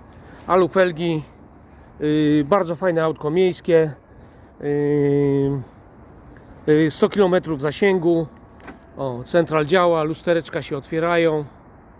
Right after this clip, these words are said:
lustereczka się otwierają. Y, no to jest takie toczydełko miejskie,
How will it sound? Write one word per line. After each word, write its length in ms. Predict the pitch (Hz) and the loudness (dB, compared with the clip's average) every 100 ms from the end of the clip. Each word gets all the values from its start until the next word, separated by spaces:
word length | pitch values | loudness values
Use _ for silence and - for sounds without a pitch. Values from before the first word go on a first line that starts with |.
| - - - - - - - | -20 -20 -20 -20 -20 -20 -12
lustereczka 500 | 165 - 160 147 160 | -6 0 0 0 -4
się 120 | 139 139 | -4 -6
otwierają. 640 | - 151 156 160 156 147 - - - - - - - - - 143 | -4 -2 0 2 0 -2 -8 -20 -20 -20 -10 -4 -2 -2 -6 -6
Y, 220 | 156 165 | -2 0
no 120 | 262 277 | 0 2
to 180 | 294 | 4
jest 120 | 269 - | 4 0
takie 220 | 240 247 | -4 -2
toczydełko 680 | 240 - 220 233 180 151 | -2 2 4 4 4 0
miejskie, 500 | 143 170 165 - 131 | -2 0 -2 -4 -14